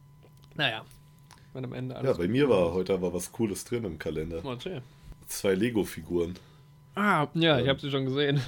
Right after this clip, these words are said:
Speaker 1: <laughs>
Speaker 2: Genau, via Snapchat. Ähm, der, der Batman und der Riddler.
Speaker 1: Sau nice.
Speaker 2: Sehr coole Figuren.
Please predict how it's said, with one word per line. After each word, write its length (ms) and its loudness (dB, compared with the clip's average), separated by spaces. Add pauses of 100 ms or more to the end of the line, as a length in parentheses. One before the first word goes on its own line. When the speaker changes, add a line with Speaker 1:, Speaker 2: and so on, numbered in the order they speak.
(420)
Speaker 1:
<laughs> 520 -8
Speaker 2:
Genau, 420 -2
via 200 2
Snapchat. 760 -4 (160)
Ähm, 460 -4 (120)
der, 240 2
der 80 -2
Batman 520 -2
und 160 -4
der 100 2
Riddler. 360 -4 (760)
Speaker 1:
Sau 200 -2
nice. 300 -6 (1400)
Speaker 2:
Sehr 160 0
coole 300 -8
Figuren. 460 -6